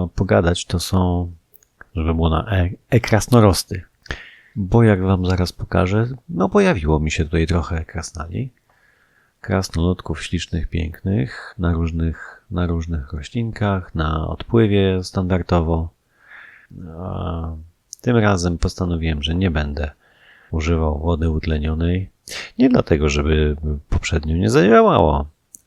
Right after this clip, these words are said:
ale zadziałało. Krasnolo-, krasnorosty znikły, y,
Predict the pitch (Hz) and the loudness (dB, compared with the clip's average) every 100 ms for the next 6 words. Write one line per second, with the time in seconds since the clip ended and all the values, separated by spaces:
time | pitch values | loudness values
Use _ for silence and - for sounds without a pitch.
0 | - 107 101 92 85 85 80 98 87 78 | -6 0 2 2 0 -2 4 4 6 2
1 | 73 82 98 110 90 - 87 90 92 - | 0 2 2 4 0 0 2 2 0 0
2 | 95 87 90 85 85 - 82 78 82 80 | 0 2 -2 -2 -4 -4 -6 -6 -6 -6
3 | - 107 123 - - - _ _ 85 82 | 0 2 0 -6 -20 -20 _ _ -2 2
4 | 87 92 | 2 2